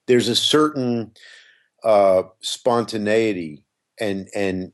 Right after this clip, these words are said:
energy to those recordings because you have everyone in the studio playing off of each other. You know, I like to, to use the example, if you went to a nightclub, you know, how would you feel if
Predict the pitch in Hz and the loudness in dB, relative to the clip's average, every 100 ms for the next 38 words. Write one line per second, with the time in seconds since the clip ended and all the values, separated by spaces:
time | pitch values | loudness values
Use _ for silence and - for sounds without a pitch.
0 | _ 113 123 139 - 82 73 - 95 98 | _ 0 2 0 -2 -10 -8 -2 2 2
1 | 87 85 80 98 92 76 67 - - 104 | 2 -4 -2 2 2 0 -10 -10 -8 0
2 | 123 101 117 123 113 - 139 160 185 135 | 0 2 0 0 0 0 -2 0 0 2
3 | 123 120 104 - 120 123 110 92 82 - | 0 -2 -6 -6 -2 -2 0 -2 -2 -2
4 | 139 123 110 156 175 90 82 80 85 71 | 0 2 0 0 -2 -6 -12 -8 -6 -8
5 | - _ _ _ _ _ _ _ _ _ | -12 _ _ _ _ _ _ _ _ _
6 | _ _ _ - 120 98 95 - - 127 | _ _ _ -2 2 0 -2 -18 -6 0
7 | 156 185 170 - 139 131 - 127 127 107 | 4 4 2 -2 -10 -10 -10 -8 -8 -6
8 | 113 98 - 107 107 98 98 98 113 107 | -6 -6 -2 -2 -2 -2 -2 -2 0 0
9 | 165 - 123 104 107 110 110 95 82 76 | 0 0 0 2 2 0 -2 -2 -2 -2
10 | - _ _ _ _ _ - 117 101 101 | -12 _ _ _ _ _ -2 0 0 0
11 | 147 165 139 127 120 - 120 113 110 104 | 2 2 2 -6 -8 -2 2 4 2 -2
12 | 110 104 - - | -4 -4 -4 -18